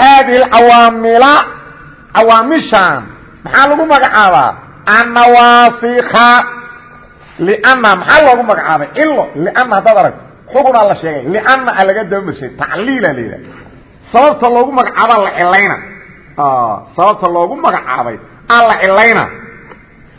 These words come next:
Liannahaa cawaamishanu nasakhat waxay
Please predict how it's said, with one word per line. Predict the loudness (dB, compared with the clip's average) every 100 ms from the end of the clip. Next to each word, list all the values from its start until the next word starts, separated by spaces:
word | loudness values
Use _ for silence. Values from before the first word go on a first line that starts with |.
| _ _ _ -20 -8
Liannahaa | -2 0 2 0 0 2 4 4 4 6 6 6 4 4
cawaamishanu | 4 6 4 0 0 0 2 0
nasakhat | -2 -4 0 0 2 -2
waxay | 0 0 2 0